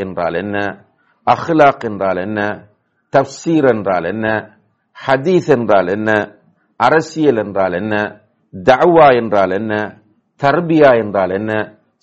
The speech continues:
சமுதாயம் என்றால் என்ன? என்று பல்வேறு துறைகளையும்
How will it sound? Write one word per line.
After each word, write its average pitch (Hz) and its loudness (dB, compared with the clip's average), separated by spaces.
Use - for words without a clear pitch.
சமுதாயம் 156 4
என்றால் 104 0
என்ன? 123 -4
என்று 131 0
பல்வேறு 185 4
துறைகளையும் 143 4